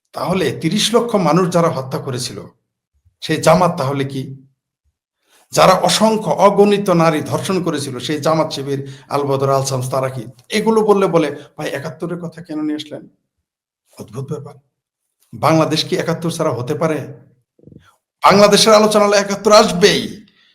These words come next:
জামাতের আমিরকে পাশে নিয়ে যারা বলে শেখ হাসিনা ফ্যাসিস্ট, শেখ হাসিনাকে ফ্যাসিস্ট আপনি এককভাবে বলেন, সেটা যুক্তির খাতিরে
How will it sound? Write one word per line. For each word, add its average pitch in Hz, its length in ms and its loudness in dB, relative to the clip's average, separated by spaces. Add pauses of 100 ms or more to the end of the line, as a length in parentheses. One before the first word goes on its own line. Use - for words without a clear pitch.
(320)
জামাতের 185 460 4
আমিরকে 185 400 4
পাশে 208 360 0
নিয়ে 214 180 2
যারা 180 220 6
বলে 170 240 2
শেখ 151 200 0
হাসিনা 147 300 -4
ফ্যাসিস্ট, 170 540 -2 (680)
শেখ 202 160 0
হাসিনাকে 226 460 0
ফ্যাসিস্ট 190 560 -4 (280)
আপনি 175 200 -2
এককভাবে 170 540 -2
বলেন, 165 300 2 (560)
সেটা 254 300 0
যুক্তির 226 600 -2
খাতিরে 170 600 -2